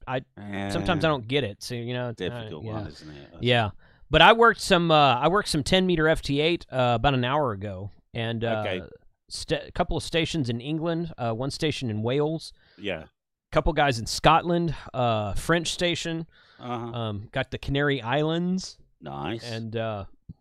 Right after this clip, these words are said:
Speaker 2: For you, it's
Speaker 1: some
Speaker 2: nice.
Speaker 1: stuff like, yeah, for me, that, yeah, for, it was, it
Speaker 2: For
Speaker 1: was
Speaker 2: us,
Speaker 1: great,
Speaker 2: it's just
Speaker 1: so.
Speaker 2: noise, you know.
Speaker 1: Right. Well, it's like, Ca-, like, like, Ca-, like, I'm always here in Canada, and while
Speaker 2: Yeah, okay.
Speaker 1: technically Canada is D X, it's like, oh, yeah, but you're
Speaker 2: Yeah.
Speaker 1: right there. <laughs> So.
Speaker 2: Yeah, yeah.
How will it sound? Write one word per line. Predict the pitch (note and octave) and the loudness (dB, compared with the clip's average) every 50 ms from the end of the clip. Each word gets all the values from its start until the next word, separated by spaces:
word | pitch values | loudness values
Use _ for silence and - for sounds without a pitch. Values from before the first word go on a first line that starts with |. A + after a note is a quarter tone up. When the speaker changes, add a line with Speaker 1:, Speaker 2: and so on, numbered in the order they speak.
| _ - | _ -14
Speaker 2:
For | F#2 | -12
you, | D#2+ F2+ G2+ F2+ | -8 -6 -6 -6
it's | C#2+ D2+ | -4 -4
Speaker 1:
some | D3 A#2+ A2 | -4 -4 -4
Speaker 2:
nice. | D#2 C#2+ D#2+ F#2 | -6 -8 -8 -8
Speaker 1:
stuff | G2+ - C3+ A2+ - | -6 -6 -6 -4 -4
like, | C3 B2 A#2 - | -4 -4 0 4
yeah, | C#3 D#3 E3 C3+ G#2 | 6 6 6 6 4
for | - - C3 | 2 -2 -2
me, | B2 C3+ D#3 | -2 0 0
that, | B2+ A2+ A#2 B2 | -2 -4 -4 -4
yeah, | B2 B2+ A#2 | -4 -4 -6
for, | G2+ - B2 B2 | -6 -8 -10 -10
it | F#2 G2 A#2 A#2+ | -8 -6 -6 -6
was, | A#2+ G#2 - - | -6 -8 -8 -6
it | - | -2
Speaker 2:
For | A#2+ B2 | 2 2
Speaker 1:
was | B2 C3 | 4 4
Speaker 2:
us, | B2+ A#2+ | 4 2
Speaker 1:
great, | C3 B2+ G2+ | 0 -4 -8
Speaker 2:
it's | - - - | -10 -6 -4
just | A#2 A2 G2 F#2 | -2 -2 -2 -4
Speaker 1:
so. | - | -6
Speaker 2:
noise, | A#2 A#2 B2 B2 A2+ G2+ G2 F#2+ E2 - - - | -6 -4 -4 -2 -2 -2 -4 -4 -6 -10 -12 -10
you | G2+ G2+ | -10 -8
know. | G2+ F#2 F2 E2 - _ _ _ _ - - | -8 -8 -10 -10 -12 _ _ _ _ -8 -2
Speaker 1:
Right. | C3+ D#3+ E3 E3 D#3+ C#3 - - _ - - - - - | 2 4 6 6 6 4 0 -6 _ -20 -20 -20 -8 0
Well, | - A#3 A#3+ A3+ A3+ | 6 8 10 10 8
it's | G3+ - | 8 8
like, | A#3+ A3 E3 - | 6 6 6 6
Ca-, | - A#3 B3 F3+ F3+ F3+ F3+ | 4 4 4 4 2 4 6
like, | G3+ G#3+ G3 F#3+ - - - | 8 8 8 6 4 2 4
like, | E3+ E3+ E3 D#3 - | 6 6 6 6 4
Ca-, | - G3+ F3+ | 0 2 6
like, | F3+ F3 E3 - | 6 6 6 6
I'm | G3+ A3 A#3 | 6 6 6
always | A3 G3 E3 D3 | 6 6 6 6
here | - F3 D#3+ | 6 4 2
in | C#3 B2 | 2 2
Canada, | - E3+ G3+ G#3 F3+ C3+ A#2 G2+ F#2 - - - - - - - - - - | 4 4 6 6 6 4 2 -2 -6 -10 -16 -20 -20 -20 -20 -20 -20 -2 2
and | D3+ D#3 D#3+ D#3 | 4 6 8 10
while | D#3+ D3+ - | 10 10 8
Speaker 2:
Yeah, | G#2 | 8
okay. | - | 8
Speaker 1:
technically | G3+ G#3 G3+ G3 G3 - E3 E3 C#3+ - - _ _ _ - | 8 8 8 6 4 4 4 2 2 0 -4 _ _ _ -2
Canada | - - G3 G3 G3 F3+ D#3+ D3+ | 2 4 6 6 6 6 6 6
is | C#3+ C#3 B2 G#2+ | 4 4 2 -2
D | - D#3+ D#3 C#3 D#3+ | -2 -2 0 2 2
X, | G3+ F#3+ C#3 - - - C#3 | 2 0 0 -2 -6 -8 -8
it's | B2+ - - | -8 -6 -2
like, | D3 C#3 B2 A2 - | 0 0 0 -2 -2
oh, | A2+ | -2
yeah, | G#2+ G#2+ A2 G#2+ G2+ G2+ F#2+ F2+ | 0 2 2 4 2 2 2 0
but | E2+ - | -2 -4
you're | C#3+ D3 | 0 2
Speaker 2:
Yeah. | D#3 | 2
Speaker 1:
right | D3+ C3+ - | 2 2 0
there. | - C#3+ C#3+ A2 G2 G#2+ - - | 0 -2 -2 -2 -2 -6 -8 -10
<laughs> | - | -8
So. | - - - - | -6 -4 -2 -2
Speaker 2:
Yeah, | F2 E2+ E2 - - C#2+ - - | -2 -2 -2 -4 -4 -6 -8 -6
yeah. | - - - - - - - - _ - - F#3+ | -6 -6 -8 -8 -10 -12 -12 -12 _ -10 -10 -10